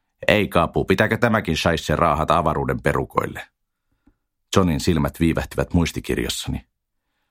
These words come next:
Olipa hänet oikeasti koulutettu sotilasakatemiassa taikka ei, ainakin hän osasi liikkua äänettömästi. "Pitää. Aion viimeistellä tutkimukseni matkan aikana.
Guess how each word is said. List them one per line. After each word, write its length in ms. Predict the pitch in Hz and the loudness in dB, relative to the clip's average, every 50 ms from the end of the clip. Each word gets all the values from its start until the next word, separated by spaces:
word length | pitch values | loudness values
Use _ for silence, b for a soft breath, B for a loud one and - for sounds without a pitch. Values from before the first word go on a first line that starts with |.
| _ _ _ _ - | _ _ _ _ 0
Olipa 340 | - 87 82 76 - 73 | 0 2 2 0 -2 -4
hänet 280 | 73 80 76 78 67 - | -2 0 0 0 2 2
oikeasti 460 | 73 92 82 - 73 67 - - - - | 2 0 2 0 -2 -2 -2 -6 -8 -2
koulutettu 540 | - 95 90 85 78 73 - - - - 78 | 0 0 2 2 0 -2 -4 -6 -6 -6 -2
sotilasakatemiassa 960 | - 92 78 - 73 69 - 67 65 - 67 65 67 62 62 60 - - - | -2 0 0 0 0 0 -2 -2 -4 -4 -4 -4 -2 -2 -2 -2 -2 -4 -2
taikka 340 | - 76 78 76 - - - | 0 0 0 0 -2 -2 0
ei, 360 | - 95 87 71 - - - _ _ _ - | 0 0 0 0 -2 -6 -10 _ _ _ 0
ainakin 360 | - 87 87 82 73 - 65 64 | 2 2 2 2 0 -2 -4 -2
hän 140 | 71 71 | 0 0
osasi 300 | 78 76 82 78 - 85 | 0 0 0 0 0 2
liikkua 440 | 85 104 101 - - - - 60 53 - | 2 2 0 -2 -4 -4 -2 -2 0 0
äänettömästi. 840 | - 73 65 - - - _ - - - - - - - - - _ _ _ _ _ _ _ _ _ _ _ _ _ _ _ _ _ _ | 0 0 0 0 -2 -6 _ -8 -6 -4 -4 -6 -6 -10 -16 -20 _ _ _ _ _ _ _ _ _ _ _ _ _ _ _ _ _ _
"Pitää. 460 | 135 131 131 - - - - - - - _ _ _ _ _ | 0 2 2 0 -2 -4 -4 -6 -10 -14 _ _ _ _ _
Aion 200 | - 101 101 95 | 2 2 4 4
viimeistellä 540 | 90 127 120 95 92 78 - - 85 78 80 | 4 4 4 4 2 2 0 0 0 0 0
tutkimukseni 680 | - - - 101 - - - 71 69 67 - - 65 73 | 0 0 -2 -2 0 0 0 0 0 -2 -2 -2 0 2
matkan 380 | 76 85 85 - - - - - | 2 2 2 0 -4 -4 -2 -2
aikana. 400 | 69 69 64 - - - - | -2 -2 -2 -4 -4 -6 -8